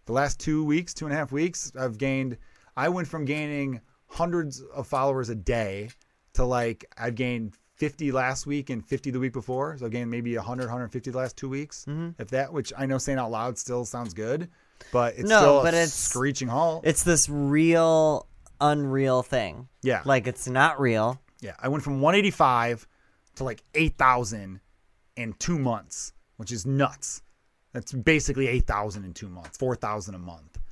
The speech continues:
Speaker 1: So you're thinking, "I'm gonna keep that, that trend going," you know? There's a text from the wife going, "Are you gonna be home soon?" See, like, <sighs> lucky, I'll, maybe I'll get into an accident on the way home, and it's just, I could get res-, rest at that point. And, um, and then, and then,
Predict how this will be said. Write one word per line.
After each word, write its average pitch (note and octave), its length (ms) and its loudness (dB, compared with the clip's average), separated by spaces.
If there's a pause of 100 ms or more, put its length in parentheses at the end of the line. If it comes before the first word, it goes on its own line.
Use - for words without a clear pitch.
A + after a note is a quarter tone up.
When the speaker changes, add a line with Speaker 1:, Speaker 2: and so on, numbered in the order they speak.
(140)
Speaker 1:
So - 80 -12
you're A#2+ 100 -2
thinking, C3+ 240 -2
"I'm B2+ 100 -2
gonna A#2 120 -2
keep B2+ 200 -6
that, A2+ 200 -2 (180)
that G#2+ 160 -2
trend F#2+ 320 -10
going," F2 300 -14 (560)
you A2 100 -6
know? G#2+ 260 -2 (440)
There's G#2 140 -6
a G#2 40 -6
text - 240 -4
from A2+ 100 -4
the B2 60 -4
wife C3 220 -2
going, G2 160 -14
"Are G2 40 -12
you G2 60 -12
gonna G2+ 100 -10
be G#2+ 60 -8
home A#2 200 -8
soon?" - 180 -18 (160)
See, A2 280 -8
like, G#2 360 -8 (600)
<sighs> - 640 -16
lucky, G2+ 220 -10
I'll, F2 120 -10
maybe B2+ 180 -6
I'll G#2 60 -2
get F#2+ 100 -8
into F2+ 100 -10
an F2 60 -12
accident E2+ 340 -12
on E2+ 60 -14
the E2+ 40 -12
way E2 80 -16
home, F2 140 -14
and E2+ 120 -14
it's D#2+ 140 -18
just, - 240 -18
I F2+ 40 -16
could F#2 120 -20
get F2+ 160 -14
res-, F2 200 -14 (160)
rest F2 300 -8
at E2 140 -12
that F#2 160 -8
point. E2 260 -16 (460)
And, C3+ 320 6
um, B2+ 440 4 (560)
and C#3 160 0
then, F#3+ 240 6
and D#3 180 6
then, F#3+ 460 6